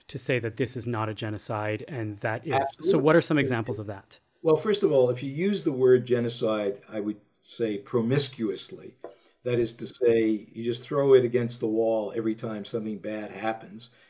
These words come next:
Speaker 2: it becomes totally meaningless.
Speaker 1: Mm-hmm.
Speaker 2: Right now, it still has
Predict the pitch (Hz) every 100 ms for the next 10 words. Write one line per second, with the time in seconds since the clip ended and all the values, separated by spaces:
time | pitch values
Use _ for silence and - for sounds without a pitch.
0 | - 127 131 156 135 - 131 117 113 110
1 | 117 107 87 - - - - 139 170 -
2 | _ _ _ _ _ - 147 147 151 135
3 | 160 147 120 - 131 127 120 113 110 -